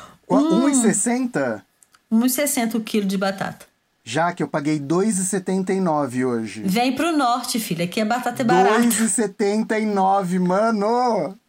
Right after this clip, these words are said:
Speaker 2: No quilo?
Speaker 1: <laughs> No quilo!
Speaker 2: Que é isso? Não, vem pro norte. Aqui, cola em mim que a barata é, a batata é barata aqui.
Speaker 1: <laughs>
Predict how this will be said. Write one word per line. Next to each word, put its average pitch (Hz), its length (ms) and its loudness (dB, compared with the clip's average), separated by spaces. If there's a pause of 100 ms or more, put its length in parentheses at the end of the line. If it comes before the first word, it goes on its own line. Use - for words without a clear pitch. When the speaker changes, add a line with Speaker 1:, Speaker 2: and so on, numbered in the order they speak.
Speaker 2:
No 240 220 4 (100)
quilo? 415 600 2
Speaker 1:
<laughs> - 20 -12
No 254 240 0 (100)
quilo! 359 600 2 (580)
Speaker 2:
Que - 80 -2
é 466 520 4
isso? 214 380 0
Não, 240 380 0
vem 247 220 0
pro 359 140 -4
norte. 254 520 0
Aqui, 254 640 -2
cola 247 240 -2
em 285 60 0
mim 247 200 0
que 269 80 -4
a 269 40 -2
barata 226 380 -2
é, 226 60 -2
a 196 160 -4
batata 208 400 -2
é - 40 2
barata 226 500 0
aqui. 226 160 0
Speaker 1:
<laughs> 277 1200 -2